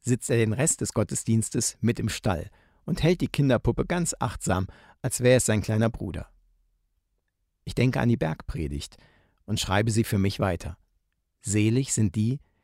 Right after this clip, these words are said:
die Maria im Hier und Jetzt umarmen und die das wehrlose Jesuskind achtsam im Arm halten,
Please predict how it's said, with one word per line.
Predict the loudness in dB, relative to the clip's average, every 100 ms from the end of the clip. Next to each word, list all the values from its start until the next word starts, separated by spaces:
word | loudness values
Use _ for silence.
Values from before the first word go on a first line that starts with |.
| _ -4
die | 2
Maria | 2 4 4 4
im | 2 0
Hier | 4 4
und | 4 0
Jetzt | -2 0
umarmen | -2 -2 0 0 0 -4 _ _ _ _ _ -10
und | -4
die | 0
das | 0 2
wehrlose | 4 4 2 0 0
Jesuskind | 0 0 0 -2 2 0 0 -8 -4
achtsam | -4 -4 -2 0 2 0 -2
im | -2 0
Arm | 2 2 2
halten, | 0 -2 -2 -6